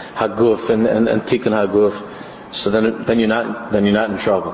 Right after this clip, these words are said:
Then it's not lo chachmas chutz hamru b'maasecha. Then we're not dealing with some sort of information,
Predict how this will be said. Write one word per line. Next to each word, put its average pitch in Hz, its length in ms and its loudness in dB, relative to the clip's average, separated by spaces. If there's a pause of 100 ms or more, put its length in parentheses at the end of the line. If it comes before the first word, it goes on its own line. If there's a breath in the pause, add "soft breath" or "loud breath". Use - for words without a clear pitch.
Then - 600 -4
it's 107 160 0
not 127 200 2
lo 139 180 4
chachmas 139 580 0
chutz - 320 0
hamru 120 300 4
b'maasecha. 110 500 0
Then 107 200 2
we're 117 60 4
not 123 180 0
dealing 131 160 4
with 117 100 4
some 113 220 0
sort 113 160 2
of 104 80 0
information, 110 580 2